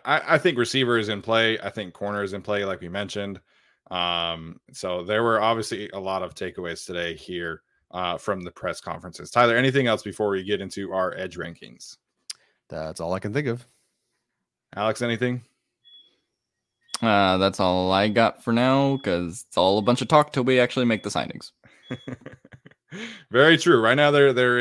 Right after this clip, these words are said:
Speaker 1: in, uh, sign everybody mode. So, um, we are going to dive into our top ten edge rusher rankings now.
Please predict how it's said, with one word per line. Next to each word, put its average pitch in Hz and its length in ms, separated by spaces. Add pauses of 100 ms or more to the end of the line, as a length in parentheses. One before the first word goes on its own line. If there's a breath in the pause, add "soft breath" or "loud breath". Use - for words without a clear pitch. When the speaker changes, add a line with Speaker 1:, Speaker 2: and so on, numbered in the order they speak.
Speaker 1:
in, 117 140
uh, 107 280
sign 120 440
everybody 95 440
mode. 80 340
So, 92 340 (440 soft breath)
um, 123 360
we 151 140
are 180 140
going 175 220
to 156 100
dive 156 300
into 139 460
our 120 180
top 131 420
ten 120 360
edge 117 280
rusher 110 320
rankings 107 460
now. 110 360